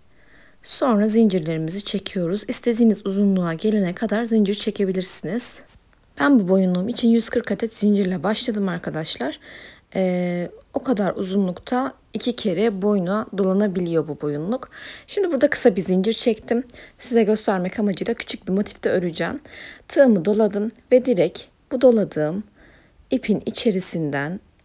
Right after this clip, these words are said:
aynı anda geçiriyorum. Tekrar doluyorum tığımı. Zincirimin içerisinden batıyorum ve bakın aldığım ipi direkt ikisinin içerisinden geçiriyorum.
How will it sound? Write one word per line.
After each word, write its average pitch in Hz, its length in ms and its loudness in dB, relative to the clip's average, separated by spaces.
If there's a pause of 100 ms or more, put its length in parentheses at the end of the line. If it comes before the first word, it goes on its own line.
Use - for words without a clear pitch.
(200)
aynı 220 320 2
anda 160 200 -2
geçiriyorum. - 520 -6 (1200)
Tekrar 262 480 0
doluyorum 214 440 2
tığımı. 190 520 -4 (1080)
Zincirimin 190 460 0
içerisinden 175 720 -4
batıyorum 220 640 -4
ve 233 120 -2
bakın - 360 -2
aldığım 220 420 2
ipi 220 220 -4
direkt 208 280 -2 (120)
ikisinin 185 380 -4
içerisinden 233 640 -4
geçiriyorum. 170 560 -8